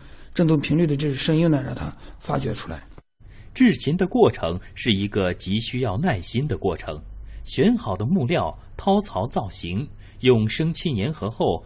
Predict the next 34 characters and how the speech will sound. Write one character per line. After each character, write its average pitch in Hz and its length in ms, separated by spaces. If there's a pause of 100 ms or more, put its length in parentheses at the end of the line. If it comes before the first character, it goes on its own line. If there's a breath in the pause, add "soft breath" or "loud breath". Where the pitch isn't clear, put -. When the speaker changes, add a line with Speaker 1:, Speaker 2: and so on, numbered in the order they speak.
(100)
Speaker 2:
再 104 160
用 95 340
麻 98 240
布 139 220
包 175 240
裹， - 260 (500 soft breath)
将 151 240
调 147 300
制 208 180
好 90 220
的 101 100
鹿 175 220
角 73 240
霜 151 260 (220 soft breath)
一 113 180
遍 208 240
遍 104 240
涂 95 280
在 87 160
琴 95 260
身 131 240
上， 73 260 (280 soft breath)
阴 185 240
干、 185 280 (240)
打 85 220
磨、 82 340 (120)
再 165 240
涂 - 200
抹， 95 240 (380 soft breath)
反 107 240
复 113 180
几 85 240
十 92 220
次， - 320